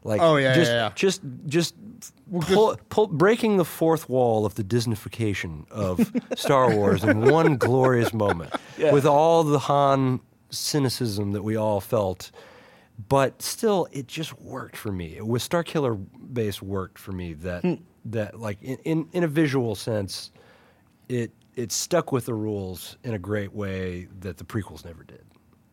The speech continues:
Speaker 3: I see. Okay. One rebuttal to that.
Speaker 1: Yeah.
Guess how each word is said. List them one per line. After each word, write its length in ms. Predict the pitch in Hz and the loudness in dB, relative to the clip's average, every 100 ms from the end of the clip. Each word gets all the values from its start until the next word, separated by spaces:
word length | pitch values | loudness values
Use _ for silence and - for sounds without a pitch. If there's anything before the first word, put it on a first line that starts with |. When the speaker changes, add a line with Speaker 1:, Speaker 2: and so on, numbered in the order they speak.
| _ _ _ _ _ _ _ - | _ _ _ _ _ _ _ -6
Speaker 3:
I 80 | 139 | -6
see. 300 | - 165 - | -4 -6 -2
Okay. 260 | 156 160 156 - _ _ _ _ _ - | 0 0 -2 -10 _ _ _ _ _ -8
One 320 | 147 160 170 | 0 2 4
rebuttal 440 | 160 143 139 127 | 4 6 4 2
to 120 | 110 110 | -6 -10
that. 240 | 101 104 | -10 -10
Speaker 1:
Yeah. 260 | 107 95 | -8 -8